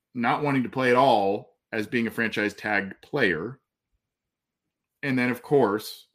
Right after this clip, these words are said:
there is the dividing line of, uh, <clears throat> we're just not gonna do workouts. We're not gonna do the O T As. We're not gonna do the training camp practices. I'm not gonna play in preseason games, and maybe I'll show up week one. Those are two completely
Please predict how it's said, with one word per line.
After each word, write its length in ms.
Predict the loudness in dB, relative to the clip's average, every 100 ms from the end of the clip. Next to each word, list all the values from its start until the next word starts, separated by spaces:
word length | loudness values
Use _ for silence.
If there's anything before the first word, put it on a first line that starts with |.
| _ -20 _
there 320 | 2 4 6
is 480 | 6 4 2 -2 -12 -10
the 160 | -8
dividing 480 | -6 -2 2 2 2
line 280 | 2 4 4
of, 160 | 0
uh, 400 | -4 -14 -16 -16 -16 _ -20 _ -20 _ -8 -8
<clears throat> 60 |
we're 120 | -4 -2
just 240 | -2 2
not 200 | 4 4
gonna 320 | 2 2 0
do 260 | -2 -2 0
workouts. 560 | 0 -2 -4 -12 -12
We're 80 | -10
not 160 | -8 -6
gonna 180 | -6 -4
do 180 | -4
the 420 | -2 -4 -4 -4 -2
O 120 | -4
T 200 | -4 -4
As. 240 | -2 -2
We're 100 | -6
not 120 | -10 -8
gonna 100 | -6
do 120 | -6
the 60 |
training 300 | -6 -8 -6
camp 220 | -6 -8 -4
practices. 560 | -6 -6 -8 -12 -10
I'm 100 | -8
not 200 | -6 -4
gonna 100 | -6
play 200 | -6 -6
in 80 | -6
preseason 480 | -2 -2 -2 -2 0
games, 300 | 0 0 -2
and 60 |
maybe 220 | -4 -2 -2
I'll 80 |
show 280 | -2 -2 0
up 140 | 0 -2
week 200 | -4 -2
one. 180 | -2 0
Those 160 | -2
are 60 | -4
two 220 | -4 -6
completely 720 | -4 -6 -2 -2 4 4 2